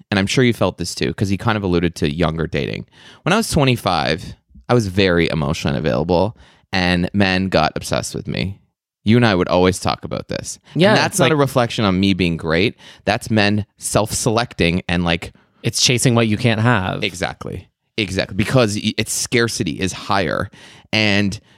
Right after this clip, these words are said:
Speaker 1: people wanna just basically model previous trauma with me and self-select an emotionally unavailable partner. And that's why I couldn't get guys off of me, because it was like, uh, my value
Speaker 2: Okay,
Speaker 1: was
Speaker 2: relax.
Speaker 1: higher.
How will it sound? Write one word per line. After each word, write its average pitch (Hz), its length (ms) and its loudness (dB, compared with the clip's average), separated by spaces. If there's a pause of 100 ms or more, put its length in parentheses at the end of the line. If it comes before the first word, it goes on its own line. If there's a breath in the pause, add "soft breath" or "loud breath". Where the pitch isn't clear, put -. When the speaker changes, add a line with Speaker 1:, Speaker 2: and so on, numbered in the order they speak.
(140)
Speaker 1:
people 117 300 2
wanna 110 220 4
just 98 240 0
basically 101 880 0 (520)
model 110 520 4
previous 104 560 2
trauma 104 420 0
with 90 180 0
me 87 140 0
and 87 140 -2
self-select 92 600 -2
an 95 120 -4
emotionally 87 460 -2
unavailable 80 380 -2
partner. - 440 -2
And 101 120 2
that's 127 220 -2
why 117 140 4
I 101 60 0
couldn't 101 320 0
get 90 180 -2
guys 85 240 -2
off 107 280 -2
of - 160 -8
me, 85 160 -6
because 92 360 -4
it 95 80 -4
was 90 160 -4
like, 85 380 -4 (920)
uh, - 120 -10
my 110 180 2
value 117 460 2
Speaker 2:
Okay, 98 60 4
Speaker 1:
was 92 180 2
Speaker 2:
relax. 92 100 -8
Speaker 1:
higher. 85 580 -4